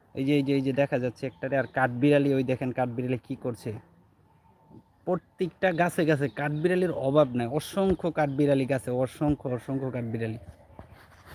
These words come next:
তো আমি এখন লাইভ থেকে বের হয়ে যাব। আপনাদের সবাইকে অসংখ্য, অসংখ্য ধন্যবাদ। সবাই ঢাকা মিরপুর এগারো, এক, আহ, সোনিয়া, সোনিয়া ঢাকা মিরপুর এগারো থেকে কমেন্ট করছেন।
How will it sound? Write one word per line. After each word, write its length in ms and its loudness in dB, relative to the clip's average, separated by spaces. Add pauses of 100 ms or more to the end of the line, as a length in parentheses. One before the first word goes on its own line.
(680)
তো 80 4
আমি 280 8
এখন 220 0
লাইভ 240 6
থেকে 180 -4
বের 180 2
হয়ে 120 2
যাব। 180 -2
আপনাদের 380 -2
সবাইকে 520 0
অসংখ্য, 440 2
অসংখ্য 340 0
ধন্যবাদ। 380 2
সবাই 340 0 (380)
ঢাকা 240 4
মিরপুর 320 2
এগারো, 300 4
এক, 240 -2
আহ, 240 0
সোনিয়া, 520 2
সোনিয়া 440 4
ঢাকা 260 4
মিরপুর 280 2
এগারো 280 4
থেকে 220 -6
কমেন্ট 280 0
করছেন। 300 -6